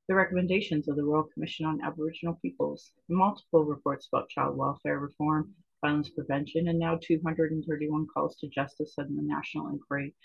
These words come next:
on Missing and Murdered Indigenous Women, Girls, and Two-Spirit. Provincially in Alberta, the Kenney government created a hundred and thirteen pathways to justice. So all you blue voting bootlickers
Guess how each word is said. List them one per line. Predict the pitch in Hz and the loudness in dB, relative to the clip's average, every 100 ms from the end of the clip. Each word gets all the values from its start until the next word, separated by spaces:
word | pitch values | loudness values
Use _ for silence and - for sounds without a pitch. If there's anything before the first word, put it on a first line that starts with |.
| - _ - | -20 _ -2
on | 170 | 0
Missing | 156 - 156 | 0 0 -2
and | 160 | 0
Murdered | 143 135 147 151 | 0 -2 -2 -2
Indigenous | 147 143 139 151 143 - | -2 -2 -2 -2 -2 -2
Women, | 147 147 | 0 0
Girls, | 143 135 135 143 | 0 -2 -4 -4
and | 143 | -4
Two-Spirit. | - 190 - 170 - - _ _ _ _ | -2 -4 -2 -4 -4 -6 _ _ _ _
Provincially | - 151 160 - 160 151 | -4 0 0 2 4 6
in | 143 | 4
Alberta, | 139 220 208 202 - _ _ _ _ _ _ _ - | 2 4 4 2 -6 _ _ _ _ _ _ _ 0
the | 147 | 2
Kenney | 147 160 175 170 | 4 4 4 6
government | 185 202 165 147 - | 4 6 4 2 4
created | 156 156 156 | 6 8 6
a | 147 | 4
hundred | - 160 190 175 | 2 0 0 0
and | 175 | 0
thirteen | 180 175 - 180 180 | 0 -2 -2 -2 0
pathways | 180 180 170 175 | 0 0 0 0
to | - 160 | -4 -4
justice. | 180 202 - - - _ _ _ _ | -2 0 0 -2 -4 _ _ _ _
So | _ 156 | _ 6
all | 160 | 8
you | 180 190 170 | 8 4 2
blue | 151 185 202 170 | 4 4 4 4
voting | 180 196 202 208 170 | 6 6 4 2 2
bootlickers | 190 226 196 196 190 190 | 2 0 -2 2 4 4